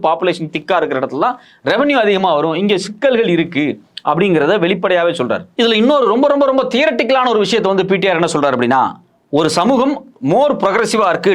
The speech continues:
டெமோக்ராட்டிக்கா இருக்கு, எக்கனாமிக்கலா growth-ஆ இருக்கு அப்படின்னா அந்த சமூகத்துக்கு ஜனநாயகத்தில் அதிக பிரதிநிதித்துவம் கொடுக்கணும் அப்படிங்கிறாங்க. அப்ப இந்தியாவிலேயே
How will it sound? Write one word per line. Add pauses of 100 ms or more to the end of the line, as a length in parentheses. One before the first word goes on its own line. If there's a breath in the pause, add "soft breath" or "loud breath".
டெமோக்ராட்டிக்கா
இருக்கு, (100)
எக்கனாமிக்கலா
growth-ஆ
இருக்கு
அப்படின்னா (500 loud breath)
அந்த (120)
சமூகத்துக்கு (580 loud breath)
ஜனநாயகத்தில் (180)
அதிக
பிரதிநிதித்துவம்
கொடுக்கணும்
அப்படிங்கிறாங்க. (160)
அப்ப (100)
இந்தியாவிலேயே